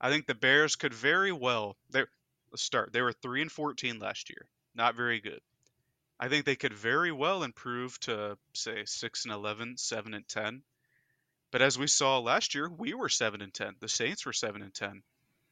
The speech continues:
W-, uh, the Falcons, I think the Falcons were six and eleven. But those three teams ended up picking eight, nine, and ten. So seven wins doesn't guarantee you not having a top ten pick.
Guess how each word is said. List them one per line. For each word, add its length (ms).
W-, 160
uh, 160
the 120
Falcons, 640
I 80
think 100
the 80
Falcons 340
were 80
six 260
and 80
eleven. 300
But 160
those 220
three 180
teams 320
ended 200
up 120
picking 340
eight, 160
nine, 160
and 120
ten. 260
So 160
seven 420
wins 240
doesn't 320
guarantee 460
you 140
not 260
having 260
a 40
top 260
ten 180
pick. 340